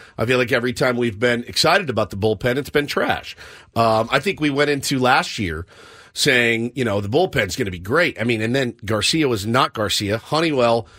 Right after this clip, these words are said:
had flashes of, of being pretty good. Now, Tom Cosgrove was a huge surprise to all of us,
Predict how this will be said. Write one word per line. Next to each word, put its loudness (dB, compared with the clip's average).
had 0
flashes 2
of, 0
of 2
being 0
pretty -2
good. 0
Now, 2
Tom -2
Cosgrove 0
was 0
a 2
huge -4
surprise -2
to -6
all 0
of -10
us, -10